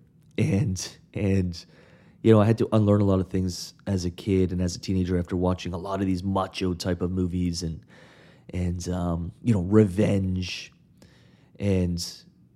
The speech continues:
glorifying revenge. And that's not the discussion I'm having. The, all I'm trying to pinpoint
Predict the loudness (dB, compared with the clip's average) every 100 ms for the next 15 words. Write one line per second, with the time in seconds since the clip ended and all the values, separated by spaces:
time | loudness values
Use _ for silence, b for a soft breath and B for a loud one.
0 | _ _ 2 6 6 4 0 0 2 2
1 | 2 0 0 0 0 2 2 0 0 -2
2 | -2 -2 -2 -2 -4 -4 -4 -4 -6 -8
3 | -4 -2 -2 -6 -20 _ _ _ _ _
4 | -20 -2 4 6 6 4 2 2 0 -2
5 | 0 0 0